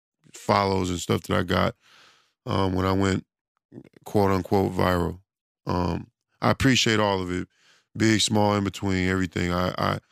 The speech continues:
I'm not owed anything. Nobody owes me anything. I'm just a guy, bro, with a camera that don't belong to me, a microphone, and a computer to run all of this stuff, bro. I'm just a regular person.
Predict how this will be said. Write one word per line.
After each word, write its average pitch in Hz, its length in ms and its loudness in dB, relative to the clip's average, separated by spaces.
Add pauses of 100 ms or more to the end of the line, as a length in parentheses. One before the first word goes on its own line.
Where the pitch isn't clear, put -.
(500)
I'm 101 260 2
not 101 240 2
owed 110 280 2
anything. 104 340 -2
Nobody 104 300 2
owes 101 220 -2
me 98 120 0
anything. 98 420 0
I'm 95 160 2
just 92 380 0 (540)
a - 100 0
guy, 90 380 0
bro, 90 280 0
with 90 160 0
a 85 60 0
camera 98 460 0
that 90 140 0
don't 95 200 2
belong 95 320 0
to 98 80 0
me, 95 240 0 (880)
a 101 60 2
microphone, 95 880 2 (400)
and 101 120 -4
a 98 60 -2
computer 92 640 2 (460)
to - 120 0
run 101 200 4
all 95 180 2
of 92 80 -2
this 90 140 0
stuff, 95 320 0
bro. 90 180 0
I'm 92 140 0
just 92 180 -2
a 95 80 0
regular 92 340 2
person. 87 520 -4